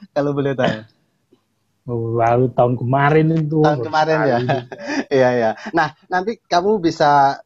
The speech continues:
Speaker 1: bagi atau share ke teman-teman pendengar podcast lah, Tanya Sejarah khususnya, terkait dengan apa saja sih ten-, eh, situs-situs sejarah Ottoman yang, ya, yang mungkin paling berkesan begitu.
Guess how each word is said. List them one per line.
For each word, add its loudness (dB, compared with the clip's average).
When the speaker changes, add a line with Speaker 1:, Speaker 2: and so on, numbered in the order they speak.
Speaker 1:
bagi 0
atau 2
share 0
ke -2
teman-teman -4
pendengar -2
podcast -4
lah, -6
Tanya -2
Sejarah -2
khususnya, -6
terkait -4
dengan -4
apa -2
saja -2
sih -6
ten-, -2
eh, 2
situs-situs -4
sejarah 0
Ottoman 0
yang, -4
ya, -4
yang -2
mungkin -4
paling 0
berkesan -2
begitu. -6